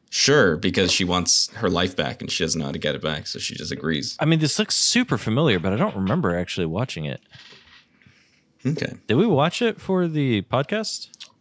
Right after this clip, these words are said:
Speaker 1: No, we watched, I remember watching it from, like, uh, twenty fourteen when it came out. I watched it in the
Speaker 2: Yeah.
Speaker 1: theaters with, I thought you, it might've been with someone else.
Speaker 2: I don't, I mean, like I said, it looks super familiar, but I don't remember, like, a hundred percent. I think I'd like to watch it
Speaker 1: Okay.
Speaker 2: again.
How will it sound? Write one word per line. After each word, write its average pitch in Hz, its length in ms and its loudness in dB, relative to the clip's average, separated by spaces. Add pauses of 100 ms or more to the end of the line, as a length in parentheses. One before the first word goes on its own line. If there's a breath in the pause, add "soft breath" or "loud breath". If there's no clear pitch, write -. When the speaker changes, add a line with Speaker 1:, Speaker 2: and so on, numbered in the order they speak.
(380)
Speaker 1:
No, 214 340 6
we 131 120 6
watched, 175 340 2
I 151 100 4
remember 170 340 4
watching 139 360 6
it 123 240 2
from, 113 300 4
like, 101 380 2 (640 loud breath)
uh, 76 460 0 (960)
twenty 123 260 6
fourteen 120 360 2
when 69 100 -4
it - 60 -10
came 104 160 2
out. 156 220 0
I - 80 2
watched 107 240 4
it 113 40 6
in 107 40 6
the 101 80 6
Speaker 2:
Yeah. 95 60 2
Speaker 1:
theaters 135 420 2
with, 104 180 4
I 113 120 4
thought - 380 2
you, 113 220 4
it 69 60 -4
might've 110 220 2
been 87 160 0
with 76 80 0
someone 85 220 0
else. 87 200 -2
Speaker 2:
I 147 80 0
don't, - 120 -6 (180)
I 120 60 0
mean, 143 140 4
like 147 160 4
I 127 40 2
said, 113 220 2
it 104 40 2
looks 135 180 -2
super - 400 -2
familiar, 92 480 0
but 85 140 0
I 101 60 0
don't 180 180 -4
remember, 90 540 -2
like, 76 240 -2
a 71 80 -4
hundred 120 280 -4
percent. 92 400 -4
I 82 60 0
think - 180 -8
I'd 78 120 -4
like 82 160 -4
to 80 80 -6
watch 71 220 -4
it - 80 -6
Speaker 1:
Okay. - 120 -8
Speaker 2:
again. 107 220 -6